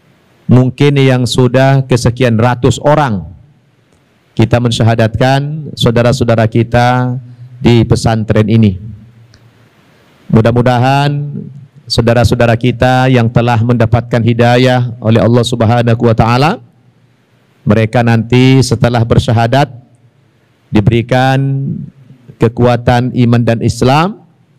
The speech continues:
dimudahkan oleh Allah mereka dalam mempelajari agama Islam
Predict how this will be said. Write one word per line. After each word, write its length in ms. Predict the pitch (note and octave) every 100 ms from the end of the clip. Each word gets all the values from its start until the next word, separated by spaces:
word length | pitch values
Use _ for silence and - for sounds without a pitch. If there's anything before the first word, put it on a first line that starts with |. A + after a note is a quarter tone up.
| _ _ _ _ _ _ _ _
dimudahkan 720 | - A2+ A#2 B2 A#2 B2+ B2+
oleh 160 | A#2 B2
Allah 400 | A2 B2 B2+ A#2+
mereka 640 | A#2+ B2 A#2+ B2+ B2+ C3
dalam 480 | B2 A#2+ B2 B2+ B2
mempelajari 480 | A#2+ A#2+ A#2 A#2+ B2
agama 400 | A2+ A2+ A#2 A#2
Islam 560 | A2+ B2 B2+ D3+ G3+